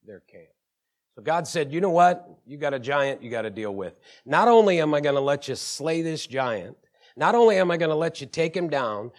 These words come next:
not only am I, am I gonna allow you in front of everyone to remove this giant's head,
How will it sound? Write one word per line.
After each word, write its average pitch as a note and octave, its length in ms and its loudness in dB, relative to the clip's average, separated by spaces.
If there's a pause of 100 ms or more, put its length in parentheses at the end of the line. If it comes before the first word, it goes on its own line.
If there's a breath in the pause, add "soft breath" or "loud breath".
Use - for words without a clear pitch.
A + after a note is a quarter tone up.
(200 loud breath)
not D3 120 0
only G#3 180 4
am F#3 140 4
I, F#3 60 4
am D3+ 340 0
I D3 40 -2
gonna C#3+ 160 2
allow C3+ 380 2
you C#3+ 220 0
in C3 80 -2
front C#3 240 -2
of C3 60 -4
everyone C#3+ 360 -2
to A#2 60 -4
remove C#3 420 -2
this D#3 200 -4
giant's D3+ 440 -4
head, G#2 480 -2